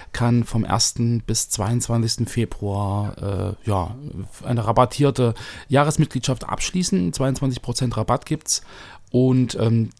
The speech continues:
den Link zur Landingpage dieser Rabattaktion,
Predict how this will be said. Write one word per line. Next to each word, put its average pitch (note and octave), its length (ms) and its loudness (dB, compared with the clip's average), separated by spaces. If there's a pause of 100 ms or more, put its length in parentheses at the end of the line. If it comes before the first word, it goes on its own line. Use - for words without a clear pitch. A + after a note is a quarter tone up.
(160)
den A2 480 4
Link D3 340 4
zur A#2+ 220 4
Landingpage C#3+ 640 4
dieser B2+ 220 0
Rabattaktion, A#2 840 0